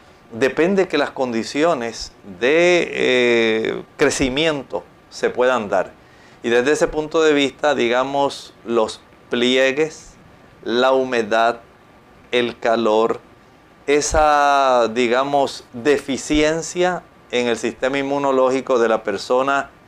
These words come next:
estar fuerte o que la zona afectada, digamos, la zona de las mucosas, la zona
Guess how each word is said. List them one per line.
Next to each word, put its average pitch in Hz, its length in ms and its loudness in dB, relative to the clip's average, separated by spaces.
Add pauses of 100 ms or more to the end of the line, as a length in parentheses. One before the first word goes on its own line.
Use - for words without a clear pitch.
(280)
estar 147 420 2
fuerte 156 720 0
o 160 280 2 (640)
que 143 320 2
la 120 300 2
zona 170 420 2
afectada, 127 920 0 (200)
digamos, 117 560 -2
la 104 180 -2
zona 117 320 -2
de 117 60 2
las 110 120 0
mucosas, 113 1000 -2
la 98 240 -2
zona 117 800 0